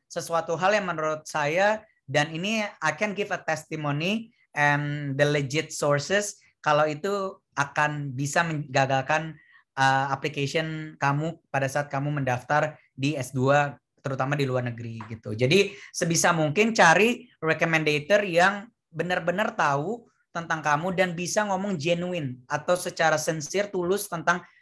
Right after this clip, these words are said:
pekerjaan kamu dan juga, eh, tentang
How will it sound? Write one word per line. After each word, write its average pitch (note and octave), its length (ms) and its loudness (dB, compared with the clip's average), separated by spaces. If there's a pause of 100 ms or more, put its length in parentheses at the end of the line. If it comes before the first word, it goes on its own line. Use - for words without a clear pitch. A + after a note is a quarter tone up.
pekerjaan D3 560 0
kamu D3+ 400 -2
dan D3+ 160 -2
juga, E3+ 480 0 (320)
eh, C#3+ 1040 -2 (320)
tentang D#3 340 0